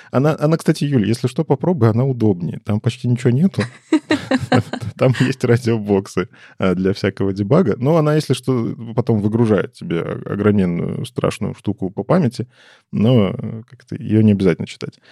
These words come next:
Но в чем прелесть, опять же, для разработчиков? Есть такая проблема, когда у тебя есть какие-нибудь дом-элементы, которые ты уже удалил из дома, из дерева, у тебя их нету.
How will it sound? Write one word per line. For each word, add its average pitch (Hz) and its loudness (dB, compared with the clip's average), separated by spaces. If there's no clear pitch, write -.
Но 104 -4
в - -14
чем 170 0
прелесть, 131 0
опять 107 -2
же, 98 -4
для 92 -2
разработчиков? 92 -4
Есть 123 2
такая - -2
проблема, 180 2
когда 104 0
у - -12
тебя 101 0
есть 98 0
какие-нибудь 92 -4
дом-элементы, 120 2
которые 104 2
ты 131 2
уже 104 0
удалил 101 -2
из 80 -12
дома, 139 2
из 92 -2
дерева, 80 -4
у 78 -10
тебя 107 2
их - -6
нету. 87 -4